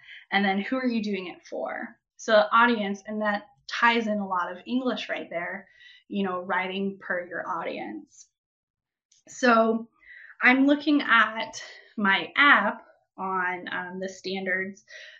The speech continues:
There's a really great one from Common Core. There's also a Next Gen Science Standards. So I pulled a standard, um, from sixth to eighth grade, and it's writing history. So it's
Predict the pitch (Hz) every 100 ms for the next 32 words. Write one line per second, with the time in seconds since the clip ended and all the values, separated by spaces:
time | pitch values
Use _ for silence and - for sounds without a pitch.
0 | - 220 247 226 285 294 269 269 262 240
1 | 233 240 240 233 220 226 226 220 220 208
2 | 208 208 208 202 - 226 220 208 202 196
3 | 190 196 - - _ 214 202 - - 190
4 | 196 196 208 208 208 - 202 190 190 175
5 | 190 - _ _ _ _ _ - 214 208
6 | 208 _ _ _ _ _ _ _ 247 254
7 | 302 285 320 - 262 247 240 226 226 226
8 | 240 - - 220 220 226 226 - 320 -
9 | 247 262 - 233 220 214 208 202 - 220
10 | 208 214 208 202 208 208 - 160 117 226
11 | 233 _ _ _ _ _ - - - 240
12 | 220 - -